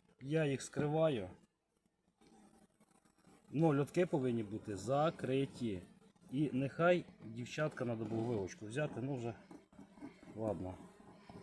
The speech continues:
Дівчата будуть переносити вниз, що то будуть з'їдати, щось воно, в общем, буде в них движення, щоб вони не сиділи без роботи і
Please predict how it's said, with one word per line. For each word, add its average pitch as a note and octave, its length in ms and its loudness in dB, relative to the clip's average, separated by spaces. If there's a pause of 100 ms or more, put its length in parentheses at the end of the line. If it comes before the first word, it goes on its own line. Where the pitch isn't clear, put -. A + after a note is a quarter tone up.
(420)
Дівчата B2+ 540 2
будуть B2 340 -2
переносити C3 720 0
вниз, E3+ 320 0
що B2 160 -4
то A2+ 140 -2
будуть G#2+ 340 -2
з'їдати, C#3 680 2
щось D#3+ 420 -4
воно, C3 380 2
в A#2 100 2
общем, G#2 720 -2
буде A#2 200 0
в G#2+ 60 0
них G#2+ 180 0
движення, G2 540 -2
щоб F#2+ 180 -12
вони G#2+ 140 -2
не G2+ 100 0
сиділи A2 400 -4
без A2 240 -4
роботи C3+ 440 -2
і A2+ 160 -2